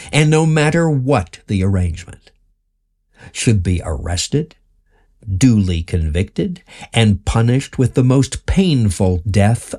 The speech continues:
allowable by law. The same goes for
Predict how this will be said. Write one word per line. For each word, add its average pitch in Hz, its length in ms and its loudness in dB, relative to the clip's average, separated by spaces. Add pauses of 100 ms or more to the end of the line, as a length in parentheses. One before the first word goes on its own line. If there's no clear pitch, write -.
allowable 92 840 0
by 82 240 -2
law. 82 600 -4 (1120)
The 120 120 2
same 85 460 0
goes 123 440 2
for - 300 -2